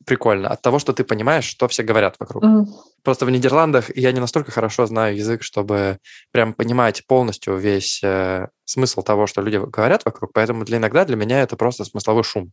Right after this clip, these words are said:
Speaker 1: Ну, то есть, типа, просто, знаешь, белый,
Speaker 2: Мгм, мгм.
Speaker 1: белый шум какой-то. А в России ты приезжаешь, и ты понимаешь вообще всех во всем вагоне, кто что говорит,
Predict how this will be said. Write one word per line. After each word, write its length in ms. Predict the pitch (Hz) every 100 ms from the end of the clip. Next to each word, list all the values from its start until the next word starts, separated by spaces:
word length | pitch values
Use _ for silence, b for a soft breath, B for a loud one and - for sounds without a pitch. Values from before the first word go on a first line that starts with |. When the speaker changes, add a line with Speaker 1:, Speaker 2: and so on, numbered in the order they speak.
| -
Speaker 1:
Ну, 80 | 147
то 100 | 135
есть, 140 | -
типа, 140 | 104 95
просто, 240 | 113 -
знаешь, 180 | 107 104
белый, 320 | 107 101 95
Speaker 2:
Мгм, 120 | -
мгм. 260 | 190 196 190
Speaker 1:
белый 220 | 127 117
шум 160 | - -
какой-то. 480 | - 101 98 101 - B B B B B -
А 120 | 127
в 40 | 110
России 340 | 107 - 165
ты 320 | 135 107 104 -
приезжаешь, 540 | 117 110 131 196 135 -
и 80 | 127
ты 180 | 135
понимаешь 560 | 131 127 117 135 147 -
вообще 300 | 101 - 123
всех 600 | - - - 131 117 -
во 100 | 101
всем 280 | - 120 113
вагоне, 440 | 107 113 113 90
кто 160 | - 110
что 200 | - 101
говорит, 340 | 104 107 202